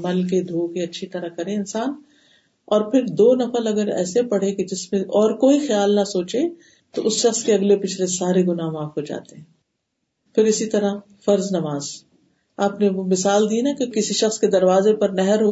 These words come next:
اور وہ دن میں پانچ دفعہ اس سے نہائے تو کیا ہوگا؟ کوئی میل کچیل نہیں رہے۔ تو پانچ نمازیں انسان کے گناہوں کی معافی کا ذریعہ بنتی ہیں۔ جمعے کی نماز، آدھی رات کی نماز،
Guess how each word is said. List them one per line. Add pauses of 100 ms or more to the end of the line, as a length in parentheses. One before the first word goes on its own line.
(340)
اور
وہ
دن
میں
پانچ
دفعہ
اس
سے
نہائے (440)
تو
کیا
ہوگا؟ (460)
کوئی
میل
کچیل
نہیں
رہے۔ (360)
تو
پانچ
نمازیں
انسان
کے
گناہوں
کی
معافی
کا
ذریعہ
بنتی
ہیں۔ (560)
جمعے
کی
نماز، (2000)
آدھی
رات
کی
نماز،